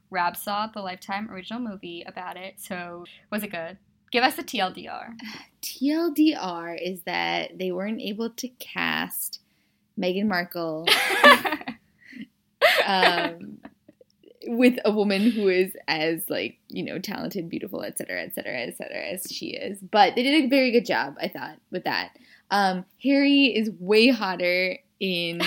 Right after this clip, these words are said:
Speaker 1: <laughs>
Speaker 2: real life than in the movie, sadly. And
Speaker 1: <laughs>
Speaker 2: Will is way hotter in the movie than he is in real life, <laughs> sadly.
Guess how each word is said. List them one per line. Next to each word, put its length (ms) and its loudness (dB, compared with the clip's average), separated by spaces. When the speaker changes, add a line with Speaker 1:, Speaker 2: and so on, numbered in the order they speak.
Speaker 1:
<laughs> 120 -8
Speaker 2:
real 420 6
life 340 4
than 120 -2
in 140 -2
the 80 0
movie, 380 -4
sadly. 920 -2
And 800 4
Speaker 1:
<laughs> 20 -16
Speaker 2:
Will 440 8
is 420 2
way 200 0
hotter 300 2
in 160 -4
the 80 -8
movie 360 -6
than 160 -8
he 160 -4
is 120 -8
in 160 -10
real 100 4
life, 440 2
<laughs> 20 2
sadly. 800 4